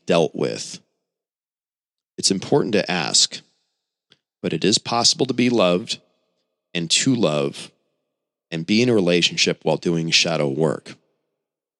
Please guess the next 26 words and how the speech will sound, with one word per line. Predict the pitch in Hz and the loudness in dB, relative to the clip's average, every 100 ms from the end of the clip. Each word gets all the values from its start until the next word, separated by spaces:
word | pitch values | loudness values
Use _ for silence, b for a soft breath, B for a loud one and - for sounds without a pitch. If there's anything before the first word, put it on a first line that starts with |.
| _ _ _ - | _ _ _ -8
That | 85 | -6
has | 82 92 - | -2 -2 -2
to | |
be | - | 0
stated, | 92 - 95 87 82 - | 0 2 2 2 0 -2
and | 82 | -8
it | 76 | -6
has | 87 - | -2 -2
to | - | 0
be | 90 175 B B B B _ _ _ | 2 2 B B B B _ _ _
put | - 123 | -2 0
down | - 90 87 | 0 0 0
in | 78 80 | 0 -2
the | 76 | 0
dirt | 87 78 | 0 0
for | - 73 | -2 -2
you | 73 71 | 0 -2
to | - - 64 | -4 -4 -4
understand. | 78 - - 78 62 - - - _ _ _ _ _ _ _ _ _ | -2 0 2 0 -4 -10 -14 -18 _ _ _ _ _ _ _ _ _
For | - | -2
all | 87 | 0
the | 92 | 2
things | 101 95 | 0 2
I | 98 | 4
said | 95 143 120 | 4 4 2
here, | 85 78 73 | 0 -4 -6